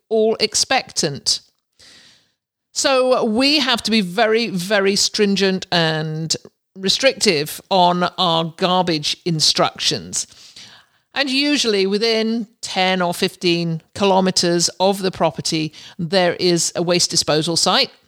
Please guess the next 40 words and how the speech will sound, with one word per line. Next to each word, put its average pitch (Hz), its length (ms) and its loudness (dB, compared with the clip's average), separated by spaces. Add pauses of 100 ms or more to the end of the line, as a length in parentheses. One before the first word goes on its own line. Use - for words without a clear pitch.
(160)
And 190 180 0
we 214 140 2
recommend 165 640 0
that - 80 -2
all 165 180 -2
our 202 80 0
guests 170 300 -4
take 175 260 -6
their 170 100 -4
garbage 156 640 -2
midweek 165 600 -2 (260)
to - 160 0
the 175 60 -4
waste 165 260 -2
disposal 143 440 -2
site. 143 360 -2 (380)
Some 247 300 -2
owners 247 480 -2
will 214 200 0
not 202 460 0
collect 220 280 0
the 196 80 -6
garbage 202 500 0
at 165 80 -4
the 180 140 -2
end 170 100 -2
of - 80 -12
the - 60 -6
stay. 165 360 0
And 175 120 -4
this 240 160 -2
is, 269 160 -4
this - 240 -4
is 311 80 -2
something 226 380 0
that 214 100 -2
is 220 80 -4
peculiar 175 580 -2
to 170 640 -2
rentals 202 600 0